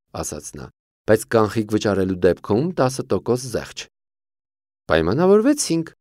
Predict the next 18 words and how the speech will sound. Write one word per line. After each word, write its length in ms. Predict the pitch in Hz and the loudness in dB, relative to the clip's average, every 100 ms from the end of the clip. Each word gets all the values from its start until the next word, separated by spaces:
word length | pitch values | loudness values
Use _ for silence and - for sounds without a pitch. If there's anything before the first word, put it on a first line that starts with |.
| _ | _
համաձայնվեց 680 | 87 92 85 80 76 76 - | -2 -2 -2 -4 -6 -8 -8
Ֆերդինանդը, 680 | 80 76 80 71 67 69 67 _ _ _ - | -8 -6 -6 -8 -10 -12 -14 _ _ _ 0
«տասը 280 | 247 208 131 | 2 2 0
տոկոս 400 | 113 85 82 76 | 2 2 2 -2
զեղչ 260 | 98 208 - | 0 0 2
և 220 | 165 131 | 0 4
երեք 260 | 120 107 - | 4 4 2
հարյուր 300 | 85 82 73 | -2 -2 -2
մարկ 280 | 82 170 - - | -2 -2 -4 -2
կանխավճար 800 | 120 117 90 78 76 131 170 151 | 0 0 -6 -8 -2 0 0 0
ներկերի 420 | 107 - 82 101 | -4 -4 -6 -4
և 160 | 196 214 | -4 -6
կտավի 420 | 127 117 85 90 | -6 -6 -6 -6
համար»։ 340 | 135 139 - - _ _ _ _ _ _ _ _ - | -4 -4 -6 -16 _ _ _ _ _ _ _ _ 2
Մի 100 | 143 | 2
քանի 320 | 143 143 135 | 2 0 4
րոպե 300 | 117 110 90 | 4 2 2
անց 280 | 80 131 | 0 0